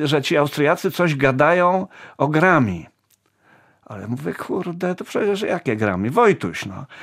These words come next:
Ale wróciłem do domu, odpaliłem internet i zobaczyłem, że Wojtuś dostał nagrodę Grammy za nagranie płyty z Czaką Khan. Yy, więc Wojtuś mi to zmiksował. <laughs>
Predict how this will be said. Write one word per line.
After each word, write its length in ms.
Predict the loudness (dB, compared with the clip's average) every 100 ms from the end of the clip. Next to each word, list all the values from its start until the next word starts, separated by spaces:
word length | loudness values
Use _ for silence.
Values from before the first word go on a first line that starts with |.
| -20 -12
Ale 240 | 2 4 4
wróciłem 480 | 4 0 2 2 4
do 120 | 4
domu, 380 | 6 4 4 2
odpaliłem 600 | 0 2 2 4 4 4
internet 520 | 4 4 4 2 2
i 40 |
zobaczyłem, 500 | 0 2 2 0 0
że 120 | 2 4
Wojtuś 380 | 4 2 2
dostał 360 | 2 0 2 0
nagrodę 460 | 2 2 2 2 4
Grammy 400 | 4 4 4 4
za 160 | 4
nagranie 440 | 4 2 2 2 0
płyty 320 | -2 -2 -4
z 60 |
Czaką 360 | 0 0 2 0
Khan. 300 | 2 2 0 -12 -20 -20 -20 -20 -20 -20 -20 _ 2
Yy, 60 | 4 6 6 6 6 6 4 0 -2
więc 280 | 0 2
Wojtuś 440 | 4 4 4 2 2
mi 100 | 2
to 140 | 2
zmiksował. 600 | 2 0 2 2 2 -6
<laughs> 40 | -6